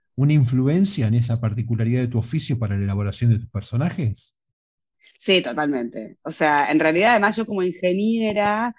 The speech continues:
Speaker 2: em, y siendo ingeniera civil, que básicamente es construcción, primero me dediqué a una parte, em, que no,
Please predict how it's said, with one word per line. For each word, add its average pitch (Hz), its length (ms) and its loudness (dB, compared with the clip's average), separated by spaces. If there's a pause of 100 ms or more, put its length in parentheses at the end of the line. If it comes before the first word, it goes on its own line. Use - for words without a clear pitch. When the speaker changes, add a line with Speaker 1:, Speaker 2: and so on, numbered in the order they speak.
(400)
Speaker 2:
em, 156 580 6 (120)
y 160 100 2
siendo 190 260 2
ingeniera 180 300 2
civil, 190 360 -2
que 147 80 -4
básicamente 151 460 -2
es - 60 -8
construcción, 214 640 -2 (260)
primero 208 280 4
me 226 120 4
dediqué 190 280 2
a - 20 0
una 220 240 0
parte, 240 760 2
em, 151 720 2
que 175 120 4
no, 196 200 2